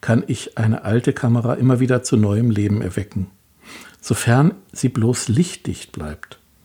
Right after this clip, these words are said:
Das ist nicht bei jedem Balken der Fall. Bei digitalen Kameras handelt es sich letztlich um Produkte, die auf genau einen Zweck hin entwickelt wurden. Diesen einen Zweck erfüllen viele ausgezeichnet.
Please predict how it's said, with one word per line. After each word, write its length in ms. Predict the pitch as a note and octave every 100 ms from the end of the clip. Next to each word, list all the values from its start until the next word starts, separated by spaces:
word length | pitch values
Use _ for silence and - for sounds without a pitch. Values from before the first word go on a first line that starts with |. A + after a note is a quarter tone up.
| _ - _ _
Das 160 | - G#2+
ist 160 | - A2+
nicht 240 | A2+ -
bei 80 | C3
jedem 460 | B2 D3 C3 C3
Balken 360 | A#2+ C3+ C3 C#3
der 140 | C3
Fall. 380 | A#2+ - C#3 D#2+ - _ _ _ _
Bei 100 | -
digitalen 600 | A2 A#2+ A#2+ A#2 E3+ C#3
Kameras 580 | - A2+ G#2 G#2+ - -
handelt 240 | A#2 A#2
es 140 | - -
sich 180 | G2+ A2+
letztlich 560 | C3 - - C#3+ B2+
um 160 | C#3 C3
Produkte, 500 | - A2+ C3 - A#2+
die 140 | -
auf 140 | A2+ -
genau 300 | A2+ G#2+ -
einen 360 | A#2 B2+ C#3
Zweck 320 | - - -
hin 320 | - B2 B2+ A#2+
entwickelt 600 | D3+ G#2 G#2 F2+ - -
wurden. 300 | F2+ F#2 G2 - _ _ _ _ _ _ _ _ - - - - -
Diesen 260 | G#2+ -
einen 320 | G#2 A#2 B2+ C#3
Zweck 400 | - D3+ D#3+ -
erfüllen 440 | C3 - C#3+ C#3
viele 280 | - D3 C#3+
ausgezeichnet. 880 | C3+ - C3+ - E3+ - A2+ -